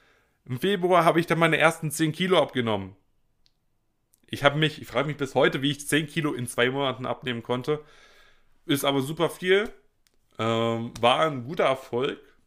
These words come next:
Zu dem Zeitpunkt habe ich dann, glaub ich, so hundert Kilo gewogen. Also ich habe mit hundertzehn Kilo angefangen und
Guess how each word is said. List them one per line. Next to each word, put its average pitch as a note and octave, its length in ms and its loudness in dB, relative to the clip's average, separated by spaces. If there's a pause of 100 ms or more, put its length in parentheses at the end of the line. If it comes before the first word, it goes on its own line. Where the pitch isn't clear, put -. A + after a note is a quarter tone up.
(220)
Zu - 160 -10
dem C3 160 -2
Zeitpunkt C3+ 420 0
habe B2+ 160 2
ich C3 60 -2
dann, B2 220 -4
glaub A#2+ 160 2
ich, B2 100 0
so A#2 380 -2
hundert F3 560 2
Kilo G3+ 360 -4
gewogen. G#3 460 -6 (480)
Also A#2 180 -6
ich A#2 200 -6
habe A#2 160 2
mit G#2+ 180 -8
hundertzehn B2 400 -2
Kilo A2+ 280 -6
angefangen D#3 600 -6 (640)
und A#2+ 720 0